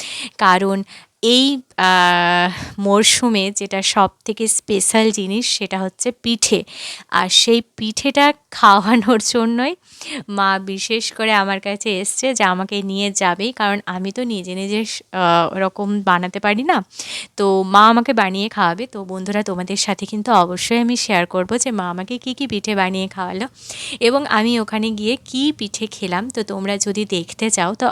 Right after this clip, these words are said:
অবশ্যই আমার চ্যানেলটাকে কিন্তু ফলো করে নিও, আর পেজটাকে ফলো করে নিও, আর YouTube থেকে দেখলে অনুজ ক্রিয়েশনস YouTube চ্যানেল, চ্যানেলটি আছে, সেটাকেও কিন্তু সাবস্ক্রাইব করে নিও আমার ডেইলি ভ্লগগুলি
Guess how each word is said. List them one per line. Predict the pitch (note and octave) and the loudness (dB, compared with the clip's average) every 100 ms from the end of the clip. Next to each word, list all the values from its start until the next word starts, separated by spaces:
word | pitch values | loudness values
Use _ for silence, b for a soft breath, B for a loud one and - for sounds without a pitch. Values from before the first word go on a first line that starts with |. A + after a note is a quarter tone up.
| G3+ | 2
অবশ্যই | G3 G#3 - C4+ | 0 -2 0 0
আমার | G#3+ G#3 | 0 -2
চ্যানেলটাকে | G3 F#3 F#3 F#3+ G3 | -4 -8 -10 -12 -10
কিন্তু | G3 A3 - | -10 -10 -6
ফলো | F#3 F#3 F#3+ | -4 -4 -4
করে | F#3+ F#3+ | -4 -2
নিও, | A#3 D#4 B B B B - F#3 | -4 -4 B B B B 0 4
আর | F3 F3+ F3 - _ | 4 4 0 -6 _
পেজটাকে | A3+ B3 - C4+ C4 C4+ | 0 4 2 2 0 0
ফলো | G#3 F3+ F3+ | 2 2 0
করে | F3+ F3+ | -4 -4
নিও, | F#3 C#4 - F#3+ | -4 -4 -2 -2
আর | F3+ F3+ G#3 | -2 -2 -4
YouTube | A3 - B3+ C4 - | -4 0 -2 -2 -2
থেকে | A#3 G#3 | 0 0
দেখলে | F#3+ - A#3 G#3 | -2 -2 -4 -2
অনুজ | G3 A3 - | -2 -2 -2
ক্রিয়েশনস | G3 G3 - G3+ G3 | -4 -4 -4 -4 -4
YouTube | F#3 G#3 G#3 - | -4 -6 -4 -2
চ্যানেল, | G3+ F#3+ - G3 G3 | -2 -4 -8 -10 -4
চ্যানেলটি | G3 F#3 F#3 G#3 F#3+ | -2 -2 -4 -2 -2
আছে, | F#3 D4 | -2 -6
সেটাকেও | - G3+ F#3 G3 G3+ | -8 -10 -10 -10 -8
কিন্তু | G#3+ C#4 G#3+ | -6 -2 -2
সাবস্ক্রাইব | E3+ - - F3+ - | -2 -4 -4 -6 -6
করে | F3+ F#3+ | -8 -4
নিও | G3+ D4 F4 B B B B - | -2 -2 -4 B B B B 2
আমার | A3+ B3 C#4 D4 C4 B B A#3 | 4 4 4 2 -2 B B 4
ডেইলি | A3 G#3+ G#3 B3 B3+ B A3+ | 6 6 6 6 4 B -4
ভ্লগগুলি | G#3 F#3 F#3 F#3 F#3+ | 2 2 2 -4 -2